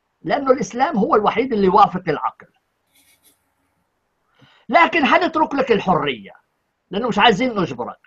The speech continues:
لكن إن كنت وثني تقتل. <laughs> ولك يا أخي فهمنا. <laughs> بيقول لك إنه الإسلام ده دين الحقيقة.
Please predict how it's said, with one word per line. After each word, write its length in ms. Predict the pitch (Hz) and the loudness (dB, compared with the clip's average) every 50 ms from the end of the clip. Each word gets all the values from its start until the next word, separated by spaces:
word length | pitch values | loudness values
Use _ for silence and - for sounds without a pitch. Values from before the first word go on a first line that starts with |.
| _ _ _ _ _ _ _ _ _ _ _ _ - | _ _ _ _ _ _ _ _ _ _ _ _ -2
لكن 360 | 214 349 311 - 370 330 339 | 0 0 2 0 -2 -4 -2
إن 140 | 339 320 - | -4 -2 0
كنت 240 | - 359 330 - 330 | 0 0 0 0 2
وثني 440 | 339 311 - 302 302 311 330 330 | 2 2 4 4 2 2 2 2
تقتل. 460 | - - 226 - - - - 107 - - _ _ _ _ _ _ _ - | 2 2 0 0 -2 -8 -10 -10 -10 -12 _ _ _ _ _ _ _ -6
<laughs> 1120 | - 622 - - - 679 762 679 - 381 605 698 - - - - _ - - - - - - | -6 -4 -4 -4 -4 -4 -2 -2 0 0 0 -2 -2 -6 -10 -14 _ -20 -20 -20 -10 0 2
ولك 320 | 208 285 302 294 294 - | 4 4 4 4 2 2
يا 120 | 277 294 294 | 4 4 4
أخي 320 | - - - - 311 269 | 4 4 0 -2 -2 0
فهمنا. 600 | - 254 247 - - 208 269 359 370 349 320 - - 1077 1077 1077 1077 1077 1077 1017 1077 1077 - | 0 0 0 0 2 0 0 0 0 0 0 2 4 4 4 4 4 4 2 2 0 2 2
<laughs> 1600 | - - 1077 - 784 - - 855 - 175 214 - - 740 - - 302 - - - 156 156 269 - _ _ - - - - - - - | 2 2 2 2 2 2 2 0 0 -2 -2 0 0 0 0 -2 -4 -6 -6 -8 -12 -18 -20 -20 _ _ -20 -20 -20 -20 -20 -8 -6
بيقول 420 | 170 208 - 277 302 302 294 277 | -6 -6 -2 -2 -2 0 2 4
لك 240 | 277 262 247 240 233 214 | 6 6 6 4 2 0
إنه 320 | 214 233 247 240 233 220 | -4 -4 -4 -4 -4 -4
الإسلام 640 | 220 240 262 240 - - 240 233 269 294 320 302 247 | -4 -4 -8 -12 -12 -6 0 2 2 2 2 0 -4
ده 120 | 208 202 | -6 -8
دين 260 | 196 185 226 226 220 | -6 -8 -10 -8 -8
الحقيقة. 680 | 220 190 170 - 165 156 - - 139 110 - - - | -6 -8 -4 -2 -2 -2 -2 -6 -14 -16 -16 -20 -20